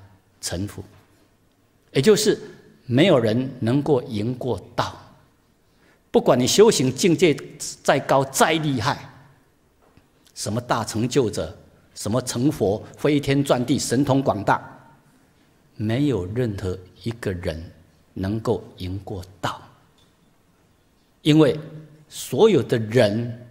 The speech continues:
事物都是由道演化出来。我讲个比喻，大家就更容易了解。道就好像大海，所有的人事物就像从海演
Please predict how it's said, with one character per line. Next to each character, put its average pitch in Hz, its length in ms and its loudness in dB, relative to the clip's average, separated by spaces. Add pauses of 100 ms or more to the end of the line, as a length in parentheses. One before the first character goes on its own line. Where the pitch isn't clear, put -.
(380)
事 - 320 -4 (220)
物 180 340 -2
都 139 160 2
是 147 300 -4
由 110 160 -4 (140)
道 104 180 -2 (160)
演 95 160 -8 (100)
化 120 280 -4
出 107 180 -6
来。 - 240 -12 (720)
我 117 160 0
讲 107 180 -4
个 107 120 -4
比 - 180 -6
喻， 123 100 -2
大 120 220 -6
家 110 160 -4
就 113 180 -4
更 - 280 -2
容 104 140 -2
易 98 40 -4
了 85 180 -4
解。 87 240 -8 (720)
道 160 260 0
就 190 120 6
好 123 60 2
像 123 240 0
大 107 240 0
海， 87 240 -8 (1500)
所 214 320 4
有 175 80 6
的 160 120 6
人 135 600 4 (180)
事 170 480 -2
物 175 280 0
就 185 140 4
像 139 200 0 (640)
从 156 300 -2
海 - 480 -4 (600)
演 98 220 0